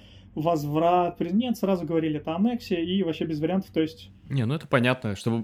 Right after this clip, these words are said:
Speaker 2: британцы ещё говорили, что это возврат там в родную гавань, это странно
Speaker 1: Это
Speaker 2: было
Speaker 1: было
Speaker 2: бы.
Speaker 1: бы очень странно, да. И, конечно же,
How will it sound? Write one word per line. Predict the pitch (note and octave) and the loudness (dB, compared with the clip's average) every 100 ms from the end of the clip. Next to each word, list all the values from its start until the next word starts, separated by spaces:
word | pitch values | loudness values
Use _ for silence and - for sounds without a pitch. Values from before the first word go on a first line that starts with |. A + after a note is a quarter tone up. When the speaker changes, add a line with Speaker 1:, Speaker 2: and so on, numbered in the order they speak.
| C3 | 0
Speaker 2:
британцы | B2+ C3 C#3+ C#3 | 0 4 2 2
ещё | B2+ | -2
говорили, | A#2 B2 B2 A2+ | 0 2 2 0
что | A#2+ | -2
это | A2 A2 | -2 0
возврат | A2 A2 A#2+ - | 0 2 0 0
там | G2+ | -8
в | G#2 | -4
родную | G#2+ A2+ G#2 | -4 -4 -2
гавань, | A2 A#2+ G2+ | -2 -2 -6
это | G2 - | -8 -10
странно | - G2 F3+ | -6 -2 2
Speaker 1:
Это | F#3+ | 2
Speaker 2:
было | |
Speaker 1:
было | F#3 F#3 | 4 4
Speaker 2:
бы. | |
Speaker 1:
бы | E3+ | 2
очень | E3+ D#3 | -2 -4
странно, | - A3+ G#3 E3+ | 0 2 4 2
да. | E3+ D#3+ D#3+ - | 0 -2 -4 -6
И, | F3+ F#3 F#3 | -4 -2 -2
конечно | - E3 F#3 - E3+ | -2 -2 -2 -4 -6
же, | D3+ D#3 F3+ F#3+ F#3+ F3+ F3 | -4 0 2 4 2 0 -2